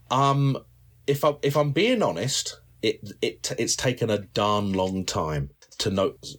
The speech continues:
similarities, not differences. It's taken a darn long time to get in any way involved in the fellowship of A A because I was,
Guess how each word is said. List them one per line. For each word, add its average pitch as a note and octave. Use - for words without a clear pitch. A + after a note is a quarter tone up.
similarities, G2+
not D#2
differences. D#2
It's C3+
taken D#3
a D3
darn F3+
long D3
time D#2
to C3
get B2
in A#2
any B2+
way A2+
involved G2+
in F#2
the F2+
fellowship D#2+
of C#2
A C#2+
A -
because C3
I B2
was, B2